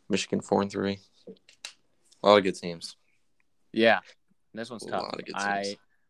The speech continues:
Speaker 2: I don't think Wisconsin wins it. Uh,
Speaker 1: Mm-hmm.
Speaker 2: I'm picking Michigan State. They're taking it.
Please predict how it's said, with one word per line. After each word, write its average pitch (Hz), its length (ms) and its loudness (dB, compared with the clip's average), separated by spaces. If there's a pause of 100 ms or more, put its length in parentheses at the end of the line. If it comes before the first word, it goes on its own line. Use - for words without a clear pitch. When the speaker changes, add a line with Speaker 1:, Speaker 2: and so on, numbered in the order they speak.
Speaker 2:
I 85 60 -10
don't 113 220 -4
think 123 140 -8
Wisconsin 113 460 -8
wins 107 200 -8
it. 110 160 -4 (1700)
Uh, 104 200 -8
Speaker 1:
Mm-hmm. 92 260 -4 (880)
Speaker 2:
I'm 117 80 -2
picking 156 260 4
Michigan 131 320 0
State. 98 340 0 (400)
They're 110 100 -10
taking 104 360 -4
it. 87 100 -18